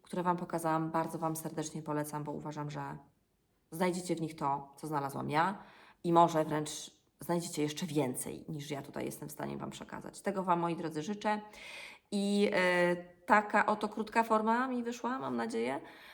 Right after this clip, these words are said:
E, daj-, dajcie koniecznie znać, co Wy czytacie. E, jaką literaturę właśnie z takiego gatunku ostatnio mieliście w rękach? Co byście mi polecili w kolejce do czytania właśnie z tego gatunku literatury wojennej?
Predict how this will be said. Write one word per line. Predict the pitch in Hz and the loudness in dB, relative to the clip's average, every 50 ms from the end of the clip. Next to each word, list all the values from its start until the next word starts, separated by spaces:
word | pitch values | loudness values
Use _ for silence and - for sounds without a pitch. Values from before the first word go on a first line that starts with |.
| - - - _ | -20 -20 -6 _
E, | - 180 196 185 185 170 | 2 4 4 4 2 0
daj-, | - - 226 240 220 226 - - | 0 2 4 4 4 4 2 0
dajcie | - 202 233 226 - 180 | 2 2 2 2 0 -2
koniecznie | - - 190 196 190 190 - 175 170 170 | -2 0 0 0 0 0 -2 -2 -2 -2
znać, | 170 165 165 160 160 160 | -2 0 0 0 -2 -2
co | - - - - - - 170 165 | -6 -10 -12 -8 -2 0 0 0
Wy | 170 170 - - 170 165 | 0 -2 -2 0 0 0
czytacie. | 165 - 151 156 - 151 156 - - - 156 160 170 185 - - - - - - - - _ _ - | 0 -4 -6 -6 -6 -8 -8 -8 -8 -6 -6 -6 -6 -6 -10 -14 -20 -20 -20 -20 -20 -20 _ _ -4
E, | - 160 160 160 160 160 160 | -2 0 2 2 2 2 2
jaką | 156 - 165 180 220 196 190 - - 196 196 | 0 0 0 2 2 2 2 0 2 2 4
literaturę | 196 196 196 - 202 196 190 190 - 190 190 190 | 4 2 2 2 2 2 2 0 0 0 0 0
właśnie | 190 180 180 - - 190 | 0 0 -2 -2 -4 -6
z | - | -6
takiego | - 190 - - 175 185 - 190 | -6 -8 -8 -8 -8 -8 -6 -6
gatunku | 185 - 220 214 - 247 254 233 220 - - - - | -4 -2 -2 -2 0 0 0 0 0 -2 -6 -8 -8
ostatnio | - - - 151 151 156 151 | -6 -6 -6 -6 -4 -4 -4
mieliście | 147 143 139 135 135 - 147 | -4 -6 -6 -8 -8 -8 -8
w | 147 | -6
rękach? | 139 127 131 - - - - - | -6 -6 -6 -6 -8 -12 -12 -14
Co | - - - 170 160 165 165 165 165 | -14 -8 -4 0 0 2 0 0 -2
byście | - - 170 - - - | -4 -6 -6 -6 -4 -2
mi | 190 214 220 | -2 -2 0
polecili | - - 415 427 403 - - - - - - - - - - - - - - _ | 2 4 4 4 4 2 -2 -4 -4 -6 -8 -10 -14 -18 -18 -18 -20 -20 -20 _
w | - - | -20 -2
kolejce | - 180 175 180 - 170 170 | 2 4 6 6 4 2 0
do | 156 160 | -4 -4
czytania | - - - - 160 156 147 143 135 - - - | -4 -6 -6 -4 -4 -4 -2 -2 -4 -4 -4 -2
właśnie | 165 175 160 156 - - 160 156 156 | 0 2 2 2 0 -2 -6 -6 -6
z | - - - - - - | -6 -8 -6 -6 -8 -6
tego | - - 151 156 151 | -4 -4 -2 -2 -2
gatunku | 147 139 147 - 151 147 147 147 - 139 | -4 -4 -4 -4 -6 -8 -8 -6 -6 -4
literatury | 147 143 143 147 147 147 - - 151 151 | -4 -4 -4 -6 -6 -6 -6 -6 -6 -6
wojennej? | 147 143 139 135 139 139 143 143 147 - | -6 -6 -6 -6 -6 -6 -8 -8 -8 -10